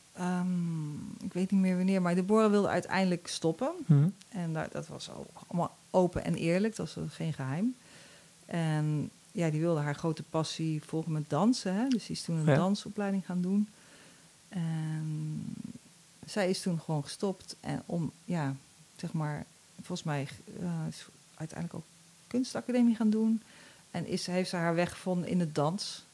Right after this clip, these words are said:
Speaker 2: Ze heeft haar eigen, eh, andere route genomen,
Speaker 1: Ja, en het
Speaker 2: afslag
Speaker 1: was al
Speaker 2: genomen.
Speaker 1: bekend van, ehm, ja, dat was gewoon allemaal, ehm, ja, ik wist dat zij wilde stoppen. En, eh, ja, wanneer,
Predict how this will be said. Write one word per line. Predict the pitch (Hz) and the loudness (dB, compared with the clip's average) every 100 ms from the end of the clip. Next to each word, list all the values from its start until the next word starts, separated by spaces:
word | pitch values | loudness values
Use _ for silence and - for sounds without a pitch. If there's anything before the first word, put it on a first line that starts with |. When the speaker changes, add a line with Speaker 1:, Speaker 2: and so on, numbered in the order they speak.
| - | -20
Speaker 2:
Ze | - | -4
heeft | - 127 | 0 6
haar | 135 | 8
eigen, | 131 143 | 8 4
eh, | 147 143 | 2 6
andere | 151 156 147 139 | 8 8 8 8
route | 143 147 160 143 | 8 8 8 8
genomen, | 160 147 147 | 8 8 10
Speaker 1:
Ja, | - 220 208 | 10 12 12
en | |
het | 160 | 10
Speaker 2:
afslag | 202 208 | 10 10
Speaker 1:
was | 240 | 10
al | 180 | 10
Speaker 2:
genomen. | 160 170 | 10 8
Speaker 1:
bekend | 208 220 214 208 | 6 6 8 6
van, | - 202 196 185 - | 2 0 2 0 -4
ehm, | 175 175 170 160 139 - | -2 0 0 -2 -4 -4
ja, | 165 151 | -2 -2
dat | 135 | -2
was | - | -8
gewoon | - 151 | -4 -2
allemaal, | 147 151 147 147 | 0 0 2 2
ehm, | 147 147 147 - - - - - - - - - - | 2 2 -2 -4 -14 -20 -20 -20 -20 -20 -20 -20 -20
ja, | - 160 139 - - - - - | -4 -2 -2 -4 -18 -20 -20 -8
ik | 175 151 | -6 2
wist | 180 196 | 4 4
dat | 175 160 | 0 2
zij | 156 151 147 | 2 2 2
wilde | 156 160 | 2 2
stoppen. | 156 - 190 175 147 143 - | 2 4 2 2 -2 -2 -8
En, | - 156 151 | -8 -2 0
eh, | 147 139 135 | 0 0 -2
ja, | 143 139 | -2 -2
wanneer, | 147 151 151 143 | 0 2 2 0